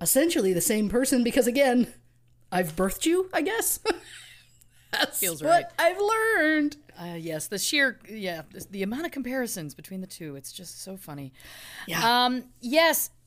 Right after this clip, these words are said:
Speaker 2: thank you, Christy. <laughs> I, uh, yeah, I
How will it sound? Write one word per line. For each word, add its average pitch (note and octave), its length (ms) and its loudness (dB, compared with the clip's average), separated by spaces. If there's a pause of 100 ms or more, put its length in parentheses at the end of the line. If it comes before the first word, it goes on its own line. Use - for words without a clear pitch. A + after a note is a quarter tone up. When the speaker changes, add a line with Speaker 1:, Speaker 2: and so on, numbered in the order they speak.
(120)
Speaker 2:
thank G4+ 220 0
you, B3 100 -2
Christy. G3+ 520 -4
<laughs> - 80 -10
I, C#4+ 680 2
uh, A#3+ 560 2 (800)
yeah, D4+ 320 -4
I A4 300 2